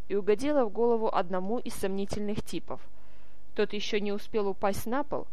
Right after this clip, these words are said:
как Карин обнажила оба своих меча и бросилась в атаку. Следующего сомнительного типа она вырубила ударом ноги в пах. Третьего ударила мечом плашмя по голове,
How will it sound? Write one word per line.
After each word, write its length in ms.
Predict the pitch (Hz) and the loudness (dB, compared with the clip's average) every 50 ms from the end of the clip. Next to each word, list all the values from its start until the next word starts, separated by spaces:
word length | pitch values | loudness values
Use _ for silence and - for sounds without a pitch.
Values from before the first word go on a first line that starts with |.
| - - | -2 0
как 220 | - 196 190 - | 0 0 0 0
Карин 340 | - - 185 190 240 285 285 - | 2 2 2 2 2 0 0 2
обнажила 540 | - - 170 190 180 185 196 - 233 233 233 | 2 2 2 2 0 0 2 0 0 0 0
оба 260 | 202 - 240 220 220 | 0 0 0 0 0
своих 380 | 240 - - 214 220 220 214 - | 0 0 0 0 0 0 0 0
меча 400 | 226 220 - - - 170 139 - - - - - | -2 -2 -2 -2 0 0 -2 -2 -2 -2 -2 -2
и 80 | 170 | -2
бросилась 560 | 165 151 175 175 180 - - 202 196 202 - | 0 0 0 0 0 0 0 0 0 0 0
в 40 | - | 0
атаку. 500 | 208 196 - - 165 151 - - - - - - - - - - - - - - - - - - | 0 0 0 0 0 0 -2 -2 -2 -2 -2 -2 -2 -2 -2 -2 -2 -2 -2 -2 -2 -2 -2 -2
Следующего 680 | - - - 190 208 233 214 277 285 - - 294 240 269 | -2 -2 0 2 2 2 2 2 -2 -2 -2 0 0 0
сомнительного 720 | - - 262 254 254 254 247 - - 247 247 247 233 233 | 0 0 0 0 0 -2 -2 -2 -2 -2 -2 0 0 0
типа 400 | 233 - - 247 240 - 226 196 - | 0 0 -2 -2 -2 -2 -2 -2 0
она 200 | - 208 233 294 | 0 0 0 0
вырубила 480 | 302 269 240 233 233 190 185 196 185 - | 0 0 0 0 0 0 0 0 0 0
ударом 460 | - 180 180 180 175 180 185 190 190 | 0 0 0 2 2 2 2 2 0
ноги 280 | 185 180 180 175 165 | 0 -2 -2 -2 -2
в 120 | 165 - - | -2 -2 -2
пах. 380 | - 185 156 - - - - - - - - - - - - - - - - - - | -2 -2 -2 -2 -2 -4 -2 -2 -2 -2 -2 -2 -2 -2 -2 -2 -2 -2 -2 -2 -2
Третьего 400 | - 254 320 330 - - 226 202 | 0 0 0 0 0 0 0 2
ударила 460 | 196 190 185 190 190 196 190 190 190 | 2 2 4 4 4 4 4 2 2
мечом 380 | 190 196 190 - - 208 190 185 | 2 0 0 0 0 -2 -2 0
плашмя 380 | - 202 220 - - 214 190 | 0 0 0 0 0 -2 0
по 140 | 175 - 175 | 0 0 0
голове, 460 | 170 156 165 165 165 160 160 220 254 | 0 0 0 0 0 0 0 0 0